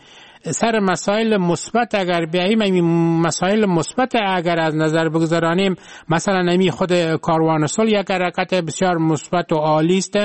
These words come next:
امیدوار هستیم که دیگه، اه، مردم هم، اه، کت از اینا قسمی که در قسمت اول شما هم فرمودین یک جای شوند و همچنان شرایط منطقه، اه، معلوم می‌شه که، اه، روز به روز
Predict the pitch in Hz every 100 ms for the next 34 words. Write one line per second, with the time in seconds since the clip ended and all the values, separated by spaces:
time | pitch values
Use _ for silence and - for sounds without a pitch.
0 | 208 - - - - 156 165 190 208 185
1 | - 190 175 160 175 214 185 170 170 165
2 | 156 151 156 160 156 240 254 226 180 147
3 | - - - 175 156 175 170 170 156 165
4 | 185 175 - - 175 156 151 - 175 165
5 | 160 185 165 175 185 190 175 160 156 151
6 | 175 156 151 143 208 240 240 190 185 185
7 | - - - - - - 196 226 208 -
8 | 214 262 - 233 233 220 170 - 185 202
9 | 214 220 208 175 - 165 - 240 214 190
10 | - 190 190 180 180 185 190 196 196 185
11 | 196 180 196 190 175 156 165 160 - 160
12 | 170 156 160 180 190 156